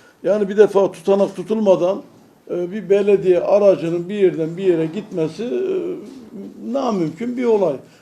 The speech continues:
Yani sen kurtarıcıyla bir aracı bir yerden bir yere götürüyorsan tutanak tutarak, tutanak altında götürmen gerekiyor. Ayrıca, e,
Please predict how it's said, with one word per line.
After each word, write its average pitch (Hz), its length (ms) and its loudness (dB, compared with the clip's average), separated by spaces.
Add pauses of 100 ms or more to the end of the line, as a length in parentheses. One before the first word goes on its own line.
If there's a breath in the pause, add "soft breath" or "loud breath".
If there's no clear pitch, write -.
(100)
Yani 196 220 -2
sen 196 180 -2
kurtarıcıyla 175 720 0
bir 190 80 2
aracı 175 400 2
bir 196 60 -2
yerden 185 300 2
bir 165 100 0
yere 156 80 -2
götürüyorsan 220 640 -2 (380 soft breath)
tutanak 214 480 2 (460)
tutarak, 208 460 6 (560 soft breath)
tutanak 202 400 2
altında 180 600 4 (260)
götürmen 180 520 4
gerekiyor. 139 480 4 (760 soft breath)
Ayrıca, 202 800 8
e, 185 60 4